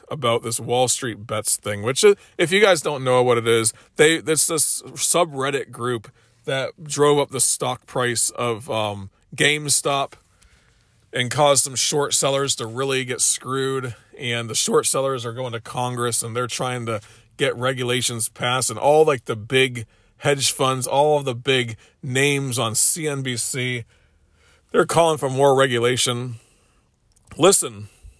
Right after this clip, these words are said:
listen. Be careful what you wish for. When you sit there and talk about how terrible those people are for doing that, or how great it is that they got over on the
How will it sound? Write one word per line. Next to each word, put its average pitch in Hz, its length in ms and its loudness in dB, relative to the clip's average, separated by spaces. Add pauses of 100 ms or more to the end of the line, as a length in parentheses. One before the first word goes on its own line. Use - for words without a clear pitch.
(580)
listen. 117 580 0 (1300)
Be 147 140 -2
careful 180 480 2
what 156 180 4
you 123 180 -2
wish 127 300 0
for. 101 220 -4
When 113 120 -6
you 170 140 -6
sit 170 320 -2
there 147 240 0 (100)
and 113 200 -10
talk - 340 -4
about 113 400 -2 (240)
how 127 180 0
terrible 135 520 0
those 123 240 0
people 117 280 -2
are 113 200 2
for 107 120 -8
doing 151 360 0
that, 143 220 4
or 123 260 2
how 123 160 2
great 147 320 4
it 147 80 0
is 139 160 2
that 117 140 -6
they 139 140 2
got 127 260 0
over 147 440 4
on 131 240 0
the 107 160 -2